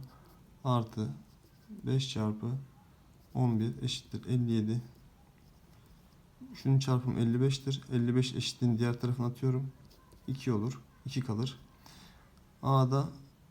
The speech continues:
A eşittir bir olur. Peki on üç dersem ne olur? Bu sefer on üç dersem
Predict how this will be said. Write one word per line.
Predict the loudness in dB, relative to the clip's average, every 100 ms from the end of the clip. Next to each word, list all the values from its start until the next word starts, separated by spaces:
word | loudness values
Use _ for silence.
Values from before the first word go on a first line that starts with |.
| -20 -8
A | 0 2
eşittir | 2 -2 -4 0
bir | 2
olur. | 0 -4 -14 -20 -20 -20 -20 -12 -2
Peki | 0 2
on | 4 2
üç | 2 0
dersem | 0 2 0
ne |
olur? | 2 0 -4 -14
Bu | -8
sefer | -4 0
on | 0
üç | 0 -2
dersem | -4 -4